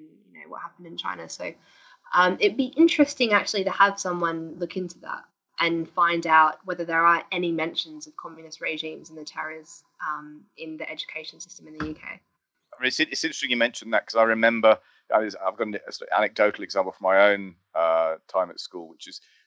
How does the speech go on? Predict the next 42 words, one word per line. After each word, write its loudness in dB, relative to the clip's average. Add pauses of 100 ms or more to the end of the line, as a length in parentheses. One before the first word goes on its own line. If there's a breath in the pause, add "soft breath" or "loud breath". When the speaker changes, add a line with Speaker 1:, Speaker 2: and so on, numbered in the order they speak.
Speaker 2:
we, -2
we -2
had, 2 (320)
I 0
think -10
we -10
got 2
maybe -2
a 0
h-, -2
full, -4
a -6
full -6
history -2
lesson 0
devoted -4
to -8
the, -6
um, 2
to -14
Franklin -2
Delano 0
Roosevelt 0
and -14
the -10
New -10
Deal. -6 (460)
And 2
what 6
I 10
recall 2
of -10
that 2
was -14
basically -2
you -4
had, 4
so -2
you 4
had 4
the -8
crash, 2